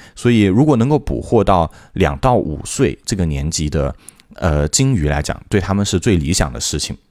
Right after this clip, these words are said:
他们这一次的捕捞的话，最后也是确实是捕捞了十几头这个年纪的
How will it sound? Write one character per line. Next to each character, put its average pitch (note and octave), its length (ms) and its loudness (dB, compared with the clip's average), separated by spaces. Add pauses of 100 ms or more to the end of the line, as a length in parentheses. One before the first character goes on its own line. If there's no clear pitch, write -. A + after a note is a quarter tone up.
(840)
他 D#3 140 2
们 E3+ 160 2
这 F3 100 2
一 C3 100 6
次 - 160 -2
的 F#2+ 80 4
捕 C2+ 180 -4
捞 F2 180 2
的 F#2+ 80 4
话， D2 260 0 (300)
最 C3 160 0
后 F2+ 480 2
也 D2+ 160 -2
是 G2 180 -2
确 - 180 0
实 G2+ 160 0
是 G2+ 160 0
捕 - 220 -4
捞 D#2+ 160 2
了 D#2+ 100 2
十 F#2 220 -2
几 F2 160 -4
头 D2 340 -4 (380)
这 B2 100 2
个 G2 100 2
年 D2+ 220 0
纪 E2 240 -2
的 C2 360 -4